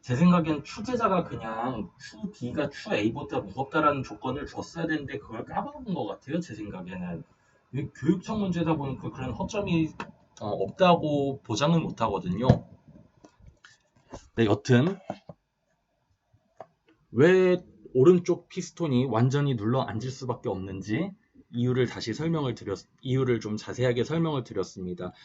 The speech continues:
사실 결론만 알아두시길 좀 권장드릴게요. 이걸 모른다고 해서 문제풀이에 지장이 있거나 그러진 전혀,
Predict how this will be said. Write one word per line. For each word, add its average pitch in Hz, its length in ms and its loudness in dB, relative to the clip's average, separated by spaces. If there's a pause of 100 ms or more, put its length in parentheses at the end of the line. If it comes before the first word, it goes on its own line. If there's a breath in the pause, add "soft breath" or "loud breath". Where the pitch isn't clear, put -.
(160 loud breath)
사실 196 560 4
결론만 185 640 6
알아두시길 117 600 2
좀 113 180 -2
권장드릴게요. 95 800 -2
이걸 117 320 0
모른다고 131 560 0
해서 107 220 -2
문제풀이에 113 600 -6
지장이 123 420 -6
있거나 101 300 -10
그러진 127 300 -8
전혀, 175 320 -8